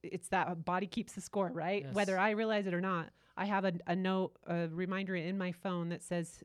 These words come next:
Speaker 1: "This is your D-Day," or whatever. Um, it is not at all that day anymore.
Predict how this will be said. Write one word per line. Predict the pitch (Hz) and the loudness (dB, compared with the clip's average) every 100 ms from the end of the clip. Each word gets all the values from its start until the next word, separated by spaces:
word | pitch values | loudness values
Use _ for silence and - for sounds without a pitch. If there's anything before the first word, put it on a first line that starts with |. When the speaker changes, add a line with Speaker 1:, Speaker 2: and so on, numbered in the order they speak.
| - | -10
Speaker 1:
"This | 165 190 196 | -4 -2 -2
is | 165 - | -4 -4
your | 170 160 160 165 _ _ _ _ _ 175 | -2 0 -2 -4 _ _ _ _ _ -8
D-Day," | 175 165 156 156 | -6 -4 -4 -4
or | |
whatever. | 151 170 156 - - - | -4 -6 -10 -16 -20 -4
Um, | 175 160 - _ - - | -4 -4 -8 _ -8 0
it | 208 | 0
is | 175 | 2
not | 196 196 190 | 2 4 4
at | 185 | 4
all | 185 180 | 4 4
that | 165 165 | 2 0
day | 175 | 2
anymore. | 170 165 175 185 170 170 | 2 0 0 2 0 -2